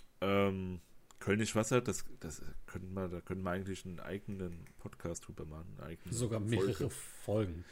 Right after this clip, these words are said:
Speaker 1: <laughs> Ja, weil ein kleiner Abriss, äh, steht hier, ähm, Eau de Cologne wurde erstmals siebzehnhundertneun in Köln entwickelt.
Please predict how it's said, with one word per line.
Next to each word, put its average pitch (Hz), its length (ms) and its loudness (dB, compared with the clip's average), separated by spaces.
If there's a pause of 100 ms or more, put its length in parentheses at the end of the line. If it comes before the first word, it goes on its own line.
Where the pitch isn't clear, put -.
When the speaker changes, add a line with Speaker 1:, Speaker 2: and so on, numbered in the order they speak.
(120)
Speaker 1:
<laughs> - 180 8
Ja, 101 340 12 (100)
weil 92 360 6 (880)
ein 95 60 -8
kleiner 107 340 10
Abriss, 131 540 6
äh, 104 320 8 (800)
steht - 280 6
hier, 131 300 12 (460)
ähm, 107 380 2
Eau 113 120 2
de 117 120 6
Cologne 131 640 4 (160)
wurde 120 640 8 (880)
erstmals 107 440 4
siebzehnhundertneun 107 920 2
in - 180 -8
Köln 110 300 2
entwickelt. 113 720 -2